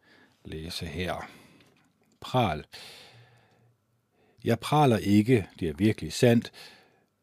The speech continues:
Uanset om det er sandt eller ej, er der som regel en årsag til, at en person indskyder selv-, øh, forherligelse eller selvforherligende bemærkninger i en samtale. Den pralende person vil typisk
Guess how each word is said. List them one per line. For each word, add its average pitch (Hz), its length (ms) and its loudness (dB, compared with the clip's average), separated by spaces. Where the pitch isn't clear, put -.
Uanset 165 360 2
om 131 100 2
det 107 100 2
er 90 40 0
sandt 139 300 2
eller 78 140 -4
ej, 92 240 -2
er 123 140 2
der 135 160 2
som 117 200 0
regel 127 260 4
en 101 120 -4
årsag 110 460 -2
til, - 160 -8
at 85 140 -6
en 80 120 -8
person 85 560 0
indskyder 98 720 -2
selv-, 101 400 -4
øh, 92 280 -12
forherligelse 92 960 -8
eller 92 300 -4
selvforherligende 98 960 0
bemærkninger 92 600 0
i 82 40 -4
en 80 80 -6
samtale. 82 520 -8
Den 151 120 2
pralende 165 380 0
person 127 420 4
vil 98 100 0
typisk 101 580 -4